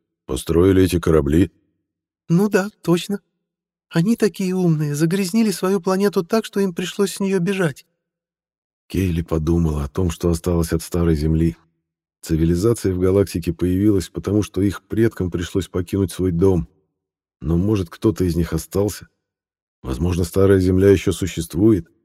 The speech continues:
Speaker 1: отравленная планета, на которой выжила только горстка самых стойких. Они никогда не узнают о ней, а она о них. Это уже было не странно, а просто страшно.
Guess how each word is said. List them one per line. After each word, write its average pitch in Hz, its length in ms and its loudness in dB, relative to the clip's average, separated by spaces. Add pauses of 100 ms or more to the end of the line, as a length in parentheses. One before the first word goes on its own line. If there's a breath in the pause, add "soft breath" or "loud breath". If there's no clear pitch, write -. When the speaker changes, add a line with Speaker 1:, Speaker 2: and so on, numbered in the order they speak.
(160)
Speaker 1:
отравленная 95 720 0
планета, 95 480 0
на 95 120 -2
которой 95 320 0
выжила 98 380 2
только 92 280 -2
горстка 92 460 0
самых 98 360 -2
стойких. 95 680 -2 (960)
Они 104 300 0
никогда 87 560 0
не 82 100 2
узнают 76 460 -2
о 76 60 -2
ней, 85 400 0
а 80 140 -2
она 85 260 0
о 76 60 -2
них. 82 360 -2 (840)
Это 80 240 -4
уже 87 180 0
было 95 220 4
не 92 100 2
странно, 98 480 2
а 92 40 0
просто 107 400 -2
страшно. 90 720 -2